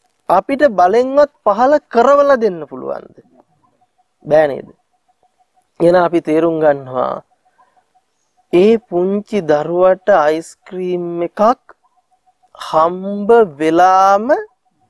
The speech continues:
තියනවද නැද්ද? හම්බ වෙලාම නෑ. හැබැයි අර අවුරුදු හත අටේ ළමයාට අයිස්ක්‍රීම් එක හම්බ වෙනවා. අයිස්ක්‍රීම්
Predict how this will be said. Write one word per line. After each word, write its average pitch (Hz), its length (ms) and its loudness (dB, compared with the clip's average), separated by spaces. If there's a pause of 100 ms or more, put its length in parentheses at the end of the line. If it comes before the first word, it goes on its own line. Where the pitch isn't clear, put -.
(500)
තියනවද 185 680 0
නැද්ද? 156 320 -2 (1040)
හම්බ 156 340 -2 (100)
වෙලාම 151 440 0
නෑ. 240 240 -14 (840)
හැබැයි 254 380 4
අර 147 160 0 (1120)
අවුරුදු 214 500 2
හත 190 320 -2
අටේ 262 320 2
ළමයාට 165 480 0 (920)
අයිස්ක්‍රීම් 175 600 0
එක 160 140 -6
හම්බ 135 420 -8
වෙනවා. 160 480 -4 (500)
අයිස්ක්‍රීම් 180 540 0